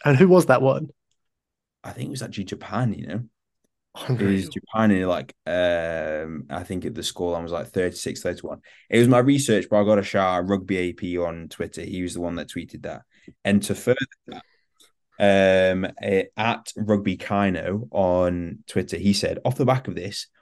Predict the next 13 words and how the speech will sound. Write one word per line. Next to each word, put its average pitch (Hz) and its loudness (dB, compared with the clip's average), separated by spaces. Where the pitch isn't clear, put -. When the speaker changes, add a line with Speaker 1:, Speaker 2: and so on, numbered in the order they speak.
Speaker 2:
I've 101 2
looked 123 4
for - 0
games 92 0
where 98 -2
Scotland 95 -4
conceded 95 -2
more 107 4
than 104 4
twenty, 101 -4
but 98 -4
still 104 2
won 92 2